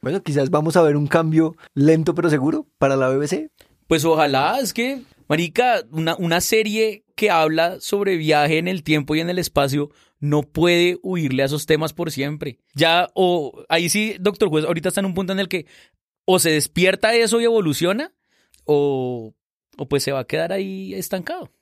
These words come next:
Speaker 1: Ok, y para cerrar este capítulo, vamos con la internacionalmente famosa puntuación de Estúpido Nerd a la temporada once de Doctor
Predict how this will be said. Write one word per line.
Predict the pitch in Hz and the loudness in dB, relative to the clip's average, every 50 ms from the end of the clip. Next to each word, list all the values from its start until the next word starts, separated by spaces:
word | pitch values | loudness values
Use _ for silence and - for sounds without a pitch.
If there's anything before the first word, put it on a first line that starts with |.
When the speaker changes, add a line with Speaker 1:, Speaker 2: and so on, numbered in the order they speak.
| _ _ _ - | _ _ _ 0
Speaker 1:
Ok, | 208 175 196 208 220 - _ _ _ _ _ _ - | 2 4 4 2 2 0 _ _ _ _ _ _ 0
y | - 240 | 2 2
para | - 247 233 233 208 | 4 4 4 4 4
cerrar | 185 208 208 220 226 | 4 4 4 6 4
este | 226 220 233 | 4 4 2
capítulo, | 220 - 180 175 196 180 135 170 170 180 196 196 180 - _ | 4 2 2 4 2 2 4 4 4 2 0 -2 -8 -14 _
vamos | - 147 139 139 143 135 | -2 0 0 0 0 -2
con | - - 165 160 160 151 131 139 | 0 2 2 2 2 0 -2 0
la | 139 143 143 143 - - _ | 2 2 2 2 0 -4 _
internacionalmente | - 147 143 156 143 143 147 135 139 139 139 139 139 147 147 147 - 160 156 151 | -2 0 2 2 2 4 2 2 4 4 4 4 4 4 2 2 2 2 0 0
famosa | - - - 143 131 127 127 123 123 - 135 131 143 _ _ _ | -2 -2 0 0 2 2 0 0 0 -2 -4 -4 -6 _ _ _
puntuación | - 147 156 156 139 156 151 139 123 151 143 135 131 127 | -2 0 0 0 2 2 2 2 2 2 2 2 2 0
de | 127 131 | -2 -2
Estúpido | 131 - - 131 - 123 113 110 | -2 -4 -6 -4 -2 -2 -2 -2
Nerd | 104 90 87 78 - _ _ _ _ - | -4 -6 -10 -12 -16 _ _ _ _ -8
a | 143 110 110 117 - 180 _ _ _ _ _ _ _ _ | -4 -4 -4 -4 -6 -8 _ _ _ _ _ _ _ _
la | - 135 131 139 143 147 143 | -2 2 2 4 4 4 4
temporada | - - 156 160 160 147 175 165 165 175 190 202 202 202 208 214 - | 4 2 2 2 2 4 6 6 8 8 8 8 8 8 6 6 6
once | - 214 208 208 208 202 185 - 196 190 190 | 6 6 6 6 6 4 4 4 4 2 4
de | 170 165 147 | 4 4 2
Doctor | 131 123 139 127 - - - 131 120 - 127 | 4 4 2 2 2 0 -4 -4 -4 -4 -8